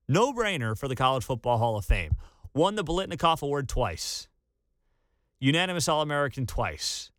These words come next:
First team All-Big Twelve twice. Big Twelve Offensive Player of the Year in twenty ten. Uh, that is as impressive a two-year stretch in college football as just about anybody has had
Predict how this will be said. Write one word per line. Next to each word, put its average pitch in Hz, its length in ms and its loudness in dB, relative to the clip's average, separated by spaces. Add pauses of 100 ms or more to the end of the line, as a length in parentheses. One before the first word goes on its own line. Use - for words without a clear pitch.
(260)
First 196 280 2
team 180 180 -2
All-Big 160 320 -2
Twelve 143 240 -2
twice. 98 480 -2
Big 185 200 0
Twelve 170 260 0
Offensive 151 500 -2
Player 143 200 0
of 139 60 -2
the 139 80 -2
Year 131 140 -2
in 123 80 -2
twenty 127 260 -2
ten. 85 300 -2 (720)
Uh, - 200 -8 (880)
that 180 200 2
is 208 200 -2
as 156 180 0
impressive 190 680 -2
a 143 120 2
two-year 160 520 -4
stretch - 640 -4 (260)
in 127 140 0
college 131 360 4
football 120 420 0
as 120 80 -2
just 147 180 -8
about 143 180 2 (100)
anybody 165 400 0
has 127 120 0
had 107 400 0